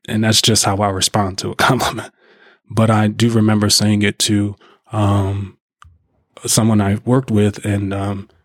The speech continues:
they basically said, "No, accept the compliment." And it rung in my ear because I was pushed to a place where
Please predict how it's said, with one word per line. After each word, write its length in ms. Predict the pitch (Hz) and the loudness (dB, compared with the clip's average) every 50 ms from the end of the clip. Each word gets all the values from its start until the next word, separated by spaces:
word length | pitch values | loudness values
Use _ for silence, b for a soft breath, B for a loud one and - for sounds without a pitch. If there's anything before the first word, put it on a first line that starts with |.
| _ _ - | _ _ -4
they 120 | - 110 | -2 0
basically 440 | 104 107 117 117 - 123 110 120 113 | 2 2 2 2 2 2 2 2 2
said, 160 | - 120 113 | 2 2 2
"No, 240 | 113 120 123 117 104 - | 2 2 2 0 -2 -4
accept 300 | 110 - - 139 131 - | -2 0 0 0 0 -2
the 80 | 120 | -2
compliment." 520 | 113 - 131 131 - 101 101 - - 131 _ _ _ _ _ _ _ _ _ _ - _ - _ _ _ _ _ - _ _ _ - - | 0 2 0 2 0 -2 -6 -6 -10 -16 _ _ _ _ _ _ _ _ _ _ -20 _ -20 _ _ _ _ _ -20 _ _ _ -8 -2
And 640 | 110 110 113 117 113 113 107 107 104 101 - - - _ - | 0 2 2 4 4 4 4 4 2 0 -2 -6 -14 _ -2
it 160 | 113 113 107 | 0 0 2
rung 320 | 107 117 117 120 120 120 | 2 2 2 2 2 2
in 80 | 117 107 | 2 2
my 160 | 98 104 107 | 0 0 0
ear 200 | 113 123 131 131 | 2 2 2 2
because 440 | 113 107 110 - - 107 104 95 - - | 2 0 -2 0 0 0 0 0 -2 -4
I 100 | 110 110 | -2 -2
was 400 | 110 110 110 113 113 113 107 - _ _ _ _ - | 0 2 2 2 2 2 0 -2 _ _ _ _ -2
pushed 280 | - 123 113 - - - | 0 2 2 2 0 0
to 120 | - 101 104 | 0 0 0
a 40 | |
place 380 | - - - 123 127 120 - - | -2 -2 0 0 2 2 0 -2
where 280 | 113 110 104 101 101 | -2 -2 -2 -2 -4